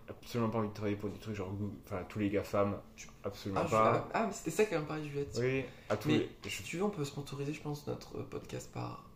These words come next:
Speaker 2: Dassault. Je pense qu'ils seraient heureux qu'on leur crache
Speaker 1: Ouais.
Speaker 2: dessus. Ou les
Speaker 1: Bah,
Speaker 2: gafam.
Speaker 1: ouais.
Speaker 2: Google,
Speaker 1: Euh,
Speaker 2: parce
Speaker 1: des
Speaker 2: qu'ils vont
Speaker 1: gafam,
Speaker 2: accepter
Speaker 1: bah oui.
Speaker 2: directement.
Speaker 1: Mais,
Speaker 2: Mais
Speaker 1: je sais
Speaker 2: oui.
Speaker 1: pas, moi, ça me fait, ça me fait absolument pas du tout fantasmer de travailler pour, euh, une entreprise comme ça. Moi, j'ai envie de travailler pour, euh, franchement, plus une petite entreprise qui,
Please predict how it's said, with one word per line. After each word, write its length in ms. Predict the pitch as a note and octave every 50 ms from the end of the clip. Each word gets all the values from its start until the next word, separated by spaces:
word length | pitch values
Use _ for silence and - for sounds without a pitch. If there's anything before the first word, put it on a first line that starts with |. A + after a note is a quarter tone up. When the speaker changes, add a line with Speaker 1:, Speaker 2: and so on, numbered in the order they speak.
| - -
Speaker 2:
Dassault. 400 | B2+ A#2+ B2 A#2+ - - B2 A#2+
Je 60 | A#2+ -
pense 160 | C#3 C#3 -
qu'ils 80 | -
seraient 180 | - - D3 - -
heureux 240 | B2 B2 B2 A#2+ A#2
qu'on 120 | A#2 A#2
leur 120 | A#2 A#2
crache 160 | - - A2+ G2+
Speaker 1:
Ouais. 100 | G2+ G2+
Speaker 2:
dessus. 180 | G2+ G2+ A2 - - - - - - - - - - - - - - - - - -
Ou 60 | D3
les 60 | E3 F3
Speaker 1:
Bah, 40 | E3
Speaker 2:
gafam. 260 | E3+ E3 E3 D#3+ D3+ C#3+
Speaker 1:
ouais. 40 | C#3+ - - - - F#2+
Speaker 2:
Google, 200 | D3+ D3 D3 E3+
Speaker 1:
Euh, 220 | E3+ F3 F3+ E3+ D3+
Speaker 2:
parce 120 | - A2+ G#2+
Speaker 1:
des 80 | G2+
Speaker 2:
qu'ils 40 | A#2 A2+
vont 60 | A2
Speaker 1:
gafam, 100 | A2 B2
Speaker 2:
accepter 220 | A#2+ A#2+ G#2 F#2+ G#2+
Speaker 1:
bah 60 | A2 A2
oui. 60 | A2+
Speaker 2:
directement. 320 | A#2 A#2+ A#2+ C3 B2+ - - - - - - A2+
Speaker 1:
Mais, 60 | A2
Speaker 2:
Mais 260 | G#2+ G#2+ G#2+ G#2+ G#2+ D3
Speaker 1:
je 40 |
sais 60 | D3 D3
Speaker 2:
oui. 60 | C#3
Speaker 1:
pas, 120 | C3 C3
moi, 100 | B2 A2+
ça 100 | G#2+ A2+
me 40 | G2+
fait, 120 | G#2+ F#2 -
ça 100 | - G#2
me 80 | G2+
fait 80 | G2+ -
absolument 300 | - A2+ A#2 B2 A#2+ A2+
pas 100 | A#2 A2+
du 80 | A2 G2+
tout 120 | A2 G#2+
fantasmer 380 | G#2 A2 G2+ G#2 G2+ - B2 A#2+
de 40 |
travailler 240 | - - G2+ F#2+ G2
pour, 180 | G2 G2+ F#2+ F#2+
euh, 200 | F#2+ F2+ F#2 - -
une 60 | F#2+ G2+
entreprise 240 | G2 - G#2 F#2+ -
comme 100 | G2 G2
ça. 100 | B2 B2+
Moi, 120 | A2 F#2 F2+
j'ai 80 | F#2+
envie 100 | F#2+ F#2+ F#2+
de 60 | -
travailler 240 | - G2 F#2+ F#2+ F#2
pour, 220 | - - F#2 F2
euh, 100 | E2 - - - - - - - - - - - - - - - - - - - - - - - - - - - - - - - -
franchement, 340 | - - - G2 - A#2+ A#2
plus 260 | A2+ - B2 A#2+ - A2+
une 120 | G#2 G2+
petite 260 | G#2 A2+ G#2 - -
entreprise 540 | A2 G#2 G2+ F#2+ - A#2+ C3 C3 B2+ - -
qui, 880 | - - G#2 G2 G2+ G2+ G2+ G2 F#2+ G2 G2 F#2+ F#2+ F#2 F2+ F2+ E2+ -